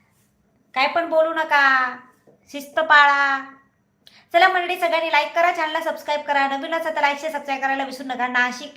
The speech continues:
हॅलो, हाय. नाशिकवरून आहात काय तुम्ही? ओके,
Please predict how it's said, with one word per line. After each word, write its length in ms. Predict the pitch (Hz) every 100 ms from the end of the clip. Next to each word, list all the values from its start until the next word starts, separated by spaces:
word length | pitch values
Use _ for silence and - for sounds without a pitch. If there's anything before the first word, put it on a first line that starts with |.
| 240
हॅलो, 220 | 269 294
हाय. 280 | 262 277 269 247 240 240 _ _ - - - _ - - -
नाशिकवरून 560 | 262 285 381 349 359
आहात 200 | 349 339 339
काय 160 | 311 294
तुम्ही? 220 | 254 220
ओके, 280 | 254 262 240